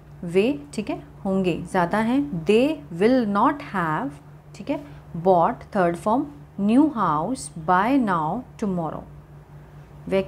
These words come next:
कल इस समय तक नया घर नहीं खरीद चुके होंगे। Clear है guys? आगे देखते हैं interrogative, प्रश्नवाचक, जिसमें हम question पूछ सकते हैं।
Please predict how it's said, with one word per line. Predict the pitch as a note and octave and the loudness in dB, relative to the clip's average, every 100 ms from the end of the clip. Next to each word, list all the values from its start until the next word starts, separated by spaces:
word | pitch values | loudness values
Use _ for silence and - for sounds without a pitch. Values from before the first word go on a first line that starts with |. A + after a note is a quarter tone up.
| - | 2
कल | A#3 C4+ - - | 2 2 -2 0
इस | E4 E4 | 0 0
समय | A#3 F#3 E3 E3 - | -2 -2 -4 -6 -2
तक | G#3 C4+ G3+ | -2 -2 -4
नया | F3+ F#3 F#3+ G3+ | -2 0 2 0
घर | F#3 F#3 A3+ B3 | -2 -2 -2 -2
नहीं | F#3 F3+ A#3+ | -4 0 0
खरीद | B3+ A3 G3+ | 0 -2 -4
चुके | G3 F#3+ F#3 F3 | -4 -6 -4 -4
होंगे। | F3+ D3+ C#3 - - - - - - | -4 -8 -10 -14 -18 -20 -20 -14 -4
Clear | F#3+ A3+ | 0 0
है | A#3 | 0
guys? | A#3 B3 - - - - - - - - - - - - - - G#3 | 0 -2 -4 -12 -20 -20 -20 -20 -20 -20 -20 -20 -20 -20 -20 -8 0
आगे | G3+ F#3+ | 2 4
देखते | F#3+ F#3 - | 2 2 0
हैं | G#3 A#3 | -6 -4
interrogative, | G#3 G3 G#3+ F#3 F3+ D3+ C#3+ - - - - - | -4 -2 0 0 0 -4 -6 -12 -14 -20 -20 -10
प्रश्नवाचक, | G#3+ G#3+ A#3 G#3+ F3+ - D3 | -6 -2 0 0 -2 -6 -10
जिसमें | F3+ F#3 G3 | -8 -4 -2
हम | G#3 A3 | -2 -2
question | G#3+ G#3+ A#3 A3+ | -2 0 -2 -2
पूछ | F3 F3 | -4 -8
सकते | E3+ - E3+ | -10 -10 -10
हैं। | F3 | -10